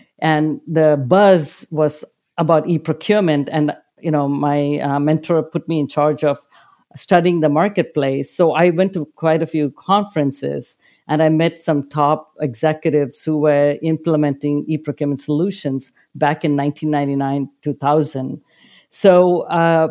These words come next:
I happened to be at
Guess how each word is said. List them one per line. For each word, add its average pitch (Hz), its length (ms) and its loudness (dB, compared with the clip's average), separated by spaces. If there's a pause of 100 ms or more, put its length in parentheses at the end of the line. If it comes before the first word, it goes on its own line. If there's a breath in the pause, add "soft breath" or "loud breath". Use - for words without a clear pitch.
(160)
I 180 280 2
happened 180 580 -2
to 156 800 0 (180)
be 233 240 2
at 190 120 0